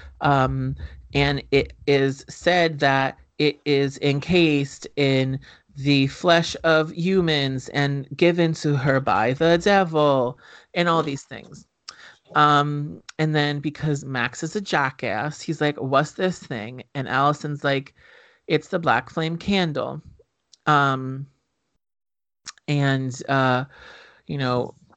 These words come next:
lore goes that if a virgin lights the black flame candle on All Hallows Eve, the witches will return. And he's like, <laughs> "Huh, yeah, okay.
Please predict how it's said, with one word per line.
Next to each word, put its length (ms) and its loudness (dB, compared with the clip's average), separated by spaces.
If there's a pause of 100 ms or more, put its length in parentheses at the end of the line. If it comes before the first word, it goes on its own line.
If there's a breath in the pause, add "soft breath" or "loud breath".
(120)
lore 400 4
goes 560 4
that 360 0
if 300 -4
a 180 -2
virgin 1040 0 (120)
lights 360 -4
the 100 0
black 300 0
flame 300 -2
candle 520 2 (380)
on 160 -2
All 200 -2
Hallows 500 0
Eve, 640 2
the 100 2
witches 380 0
will 140 4
return. 560 0
And 120 -2
he's 280 -2
like, 260 0
<laughs> 40 -2
"Huh, 460 2 (220)
yeah, 480 -2
okay. 800 2